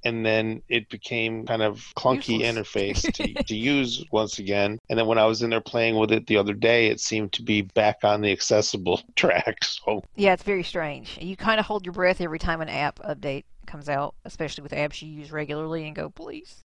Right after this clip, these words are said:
Speaker 2: I had something happen with Spotify recently where they recently played stuff.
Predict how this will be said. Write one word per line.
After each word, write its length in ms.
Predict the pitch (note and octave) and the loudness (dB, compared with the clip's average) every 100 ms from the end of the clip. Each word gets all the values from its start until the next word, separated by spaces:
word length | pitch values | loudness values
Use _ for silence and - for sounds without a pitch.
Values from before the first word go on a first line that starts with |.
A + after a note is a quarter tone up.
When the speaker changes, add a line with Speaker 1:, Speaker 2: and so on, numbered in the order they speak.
| - | -2
Speaker 2:
I 60 | |
had 160 | G3+ B3+ | 2 2
something 180 | A3 F#3+ | 0 -2
happen 220 | F3+ - | 0 0
with 100 | D#3 | -4
Spotify 560 | - F#3+ E4+ D#4+ D3+ D#3 | -2 4 4 4 -2 -2
recently 440 | D3 C#3+ D#3 E3+ | -4 -10 -14 -14
where 400 | C#3+ D#3+ D#3 D#3 | -8 -4 -4 -4
they 100 | - | -6
recently 540 | F#3 G3+ A3+ A3 F#3 F3 | -2 -2 -2 -4 -6 -6
played 420 | - G3+ G#3+ B3 | 0 4 4 2
stuff. 540 | - E3 D3 C#3+ - | 0 2 4 2 -2